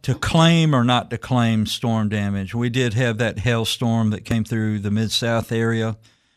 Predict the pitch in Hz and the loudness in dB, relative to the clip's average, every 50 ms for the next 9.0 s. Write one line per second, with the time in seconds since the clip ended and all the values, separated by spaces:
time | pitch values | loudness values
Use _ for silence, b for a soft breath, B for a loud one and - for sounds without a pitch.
0 | b b b - 101 104 104 104 101 101 92 - - 120 120 117 107 - 127 127 | b b b -6 -4 -2 -2 -2 -2 -4 -6 -6 -4 -2 -2 0 0 0 0 2
1 | 135 143 156 - - - - - _ _ _ _ _ _ _ _ _ _ - 107 | 2 2 0 -2 -6 -18 -20 -20 _ _ _ _ _ _ _ _ _ _ -6 -4
2 | 107 107 107 101 98 - 135 135 - - 123 120 117 110 - - - 135 127 - | -2 -2 -2 -2 -2 -2 -2 -2 -2 -2 -2 -2 -2 -2 -4 -2 -2 0 0 0
3 | 117 117 113 123 127 127 131 123 123 123 127 123 113 - - - _ _ _ _ | -2 -4 -4 -2 0 0 0 0 -2 -2 -4 -4 -6 -10 -14 -20 _ _ _ _
4 | _ - 123 127 123 123 120 107 95 135 143 139 131 120 113 107 - - - 117 | _ -8 -4 -2 -2 0 -2 -2 0 0 0 0 0 -2 -4 -6 -8 -12 -14 -14
5 | 117 113 113 131 123 127 110 - - 104 143 143 - - - - - - - 123 | -10 -6 -4 -2 -2 -2 -4 -6 -4 -2 -2 -2 -2 -4 -10 -20 -16 -8 -2 0
6 | 127 131 127 - 123 131 139 143 147 147 147 151 151 147 127 120 113 104 - 123 | 0 0 0 0 -2 0 0 2 2 0 0 0 -2 -2 -2 -2 -2 -2 -4 -8
7 | - 113 113 139 147 143 139 127 120 123 120 110 113 120 139 113 101 135 139 135 | -6 -4 -2 -2 0 0 -2 -2 -4 -4 -4 -2 -2 -2 -2 -2 -2 -2 -2 -2
8 | 131 143 165 170 143 113 - - - 117 117 113 110 110 107 95 78 - - | 0 0 0 0 -2 -4 -6 -8 -6 -4 -2 -2 -2 -2 -4 -4 -6 -10 -14